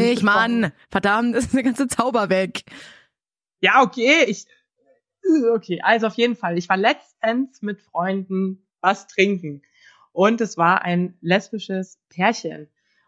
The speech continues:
Speaker 1: Und, ähm, wir haben irgendwie, kamen wir dann auf das Thema, was ist so, weil die beiden führen eine monogame Beziehung.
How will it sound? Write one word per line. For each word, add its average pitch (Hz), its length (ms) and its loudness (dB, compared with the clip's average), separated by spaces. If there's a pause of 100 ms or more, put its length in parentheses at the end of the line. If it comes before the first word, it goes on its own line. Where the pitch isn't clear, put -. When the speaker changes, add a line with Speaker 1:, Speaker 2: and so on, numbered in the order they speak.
(100)
Speaker 1:
Und, 190 440 -2
ähm, 185 540 0
wir 190 180 0
haben 240 260 4
irgendwie, 247 680 0
kamen 202 260 -6
wir 247 80 0
dann 220 140 -4
auf - 120 -6
das - 140 -20
Thema, 214 440 -2
was 196 240 0
ist - 320 -8
so, 196 480 -2 (640)
weil 185 240 2
die 185 120 -4
beiden 180 240 2
führen 180 180 -4
eine 165 80 -2
monogame 160 400 -6
Beziehung. 262 480 -4